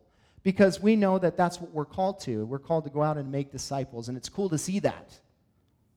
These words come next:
It's awesome to see that. The reason I bring all of this up at this point in time is because it,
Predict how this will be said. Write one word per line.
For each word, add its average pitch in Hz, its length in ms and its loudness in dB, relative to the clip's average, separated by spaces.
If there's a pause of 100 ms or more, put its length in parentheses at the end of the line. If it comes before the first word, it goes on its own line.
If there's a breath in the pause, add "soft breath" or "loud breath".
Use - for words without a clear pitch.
(140)
It's 135 100 -8
awesome 156 340 -2
to 127 80 -6
see 127 180 -8
that. 113 260 -6 (920 soft breath)
The 175 60 0
reason 240 220 2
I 233 80 4
bring 196 280 2
all 190 320 6
of 143 120 2
this 147 200 2
up 180 280 0
at 156 140 -6
this 165 160 2
point 175 360 -4
in 139 120 -8
time 226 340 -2
is 156 140 0
because 170 480 4 (580 soft breath)
it, 202 220 6